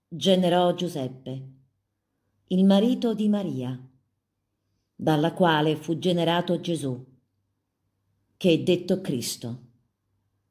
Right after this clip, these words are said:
Gesù Cristo fu generato così.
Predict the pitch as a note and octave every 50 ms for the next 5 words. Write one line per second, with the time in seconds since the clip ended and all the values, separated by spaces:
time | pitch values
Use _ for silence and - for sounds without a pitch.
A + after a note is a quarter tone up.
0 | _ _ _ _ _ _ _ _ _ _ _ _ _ _ _ _ _ _ _ _
1 | _ _ _ _ _ _ _ _ _ _ _ _ _ _ _ _ _ _ _ _
2 | _ _ _ _ - - C#3+ E3 D#3+ G#3+ G#3+ G#3+ A3 A3+ A#3 G#3+ G#3+ - A3+ G#3+
3 | G#3+ - G#3+ G3+ G3+ G3+ F#3+ F#3 F3 D#3+ D#3 D#3+ D#3+ E3+ E3 D#3+ E3 D#3 - C#3
4 | C3 B2+ B2+ B2+ C3